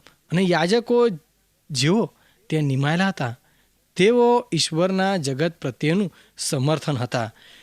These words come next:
કે ઈશ્વરના પસંદ કરેલા લોકો એક પવિત્ર લોક હતા, કારણ કે તેમનો દેવ પવિત્ર હતો. અધ્યાય અગિયારથી બાવીસમાં જે ભાર મૂકવામાં આવે છે, તે એ છે કે આ લોકો અલગ કરેલા લોક તરીકે પસંદ કરવામાં આવ્યા.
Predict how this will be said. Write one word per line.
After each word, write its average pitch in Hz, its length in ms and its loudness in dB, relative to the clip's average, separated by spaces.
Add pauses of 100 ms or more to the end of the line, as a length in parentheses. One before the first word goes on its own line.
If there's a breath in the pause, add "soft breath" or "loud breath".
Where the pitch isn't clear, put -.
(200 loud breath)
કે 214 60 2
ઈશ્વરના 226 600 2
પસંદ 202 420 -2
કરેલા 220 280 2
લોકો 165 460 0 (220 soft breath)
એક 254 160 0 (120)
પવિત્ર 151 480 -2
લોક 131 280 -4
હતા, 127 300 -6 (480 soft breath)
કારણ 143 300 -2
કે 196 220 0
તેમનો 165 460 -2
દેવ 151 260 0
પવિત્ર 139 440 -6
હતો. 123 360 -6 (480 soft breath)
અધ્યાય 143 420 0
અગિયારથી 143 580 -4
બાવીસમાં 156 600 -2 (340 soft breath)
જે 202 140 2
ભાર 175 280 0
મૂકવામાં 226 420 2
આવે 170 280 0
છે, 220 200 -2
તે 202 160 0
એ 160 240 0
છે 175 180 -2
કે 202 140 -2
આ 147 240 -4
લોકો 156 440 -2 (360 loud breath)
અલગ 196 400 4
કરેલા 160 420 0
લોક 143 300 -2
તરીકે 147 340 -4
પસંદ 135 360 -6
કરવામાં 127 340 -6
આવ્યા. 117 320 -6